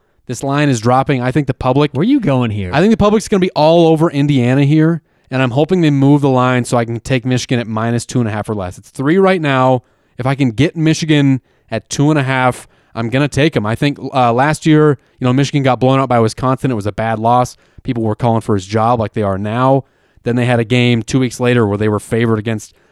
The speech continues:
Speaker 1: a higher-ranked team in Iowa. This feels just like that, and Michigan went on to win and cover. It's not a homer pick. Trust me, I don't have a lot of faith in Michigan right now. I'm just going with my gut on this. I think that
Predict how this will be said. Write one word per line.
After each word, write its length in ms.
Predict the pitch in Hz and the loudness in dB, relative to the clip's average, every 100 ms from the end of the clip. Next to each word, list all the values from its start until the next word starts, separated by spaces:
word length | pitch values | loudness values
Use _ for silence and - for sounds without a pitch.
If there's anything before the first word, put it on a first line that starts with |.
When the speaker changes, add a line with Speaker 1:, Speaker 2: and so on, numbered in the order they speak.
| - | -12
Speaker 1:
a 60 | 113 | -10
higher-ranked 540 | - 123 123 120 120 - | -4 -2 0 0 -4 -6
team 380 | 123 113 104 92 _ _ | -6 -6 -6 -10 _ _
in 140 | 120 113 | -8 -8
Iowa. 420 | 120 120 117 95 | -4 0 0 0
This 160 | 101 113 | -6 -4
feels 260 | 151 135 104 | -2 -2 -2
just 320 | 113 131 - | -2 -2 -2
like 240 | 123 123 | -2 -2
that, 320 | 131 123 123 _ _ _ | 0 -2 -2 _ _ _
and 280 | 117 107 101 | -6 -4 -2
Michigan 320 | 123 - 127 | -4 -2 0
went 140 | 120 117 | 0 0
on 80 | 110 | 0
to 80 | |
win 280 | 104 110 117 | -2 0 -2
and 280 | 101 104 98 | -4 -8 -6
cover. 460 | 131 135 151 156 - _ _ | -2 0 2 0 -2 _ _
It's 160 | 117 120 | -14 -6
not 280 | 123 147 156 | -2 2 2
a 40 | |
homer 260 | 135 127 101 | 2 0 -4
pick. 240 | 104 - | -6 -6
Trust 240 | - 123 | -4 -2
me, 80 | 110 | -2
I 80 | 101 | -4
don't 240 | 110 135 | 0 0
have 320 | 139 143 135 117 _ _ - | 2 0 -2 -4 _ _ -6
a 60 | |
lot 180 | 123 123 | -2 0
of 80 | 117 | -2
faith 260 | 131 127 120 | -2 -2 0
in 100 | 117 | -2
Michigan 300 | 120 - 113 | -2 -2 -2
right 180 | 107 | -2
now. 360 | 107 110 107 104 _ _ | -4 -4 -2 -4 _ _
I'm 120 | 120 | -4
just 180 | 127 120 | -2 0
going 240 | 131 127 135 | 2 2 2
with 120 | 123 | 0
my 140 | 113 | -2
gut 260 | 98 107 117 | -2 -2 0
on 140 | 127 127 | 0 0
this. 220 | 131 - | 0 -2
I 80 | 101 | -4
think 220 | 131 120 | -4 -2
that 220 | 127 | -4